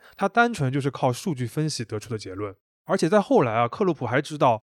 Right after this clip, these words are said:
他被聘任为利物浦的这个新的主教练的一大原因，就是数据分析团队的一个分析的结果，然后是数据团队推荐了他作为第一的候选人。啊，那这个之后呢，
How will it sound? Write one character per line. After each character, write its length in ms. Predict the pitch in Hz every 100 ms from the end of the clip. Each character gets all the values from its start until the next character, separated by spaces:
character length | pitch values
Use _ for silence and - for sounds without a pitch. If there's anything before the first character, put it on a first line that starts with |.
| _
他 180 | - 233
被 220 | 262 220
聘 340 | - - 233
任 260 | 175 160 127
为 200 | 110 117
利 160 | 143 180
物 100 | 147
浦 180 | 123 110
的 120 | 104
这 120 | 127
个 100 | 120
新 160 | - 180
的 60 |
主 120 | 127
教 140 | 110 147
练 100 | 143
的 80 | 117
一 80 |
大 180 | 143 196
原 180 | 120 113
因， 220 | 131 139
就 120 | 131
是 180 | 160 143
数 200 | 127 190
据 120 | 143
分 140 | 135 175
析 100 | 151
团 260 | - 110
队 120 | 123 143
的 140 | 120
一 180 | 104 110
个 200 | 139 123
分 220 | - 202
析 80 | 175
的 60 |
结 180 | 117 113
果， 220 | 113 98 - _ _ -
然 140 | 117
后 160 | 131 143
是 140 | -
数 200 | 147 269
据 100 | 165
团 200 | 110 107
队 200 | 127 113 - _
推 220 | - 208
荐 180 | 190 202
了 100 | 113
他 340 | - 131 127 131
作 240 | 156 131
为 180 | 113 117
第 160 | 143
一 60 | 143
的 60 | 127
候 160 | 135
选 160 | 110 98
人。 240 | 92 98 - _ _ _ _ _ _
啊， 140 | 117
那 120 | 120 190
这 80 |
个 80 | 208
之 140 | 156 147
后 160 | 151
呢， 200 | 123 117